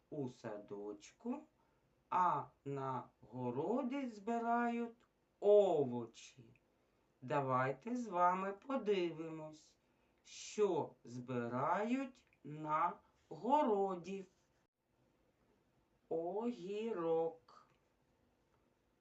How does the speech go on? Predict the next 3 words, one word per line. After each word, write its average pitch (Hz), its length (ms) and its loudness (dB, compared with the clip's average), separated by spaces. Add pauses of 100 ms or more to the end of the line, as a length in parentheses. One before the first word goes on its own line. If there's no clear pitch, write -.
(400)
Огірок. 190 1500 -4 (2000)
Огірок. 180 1500 -4 (3500)
Помідор. 196 1300 2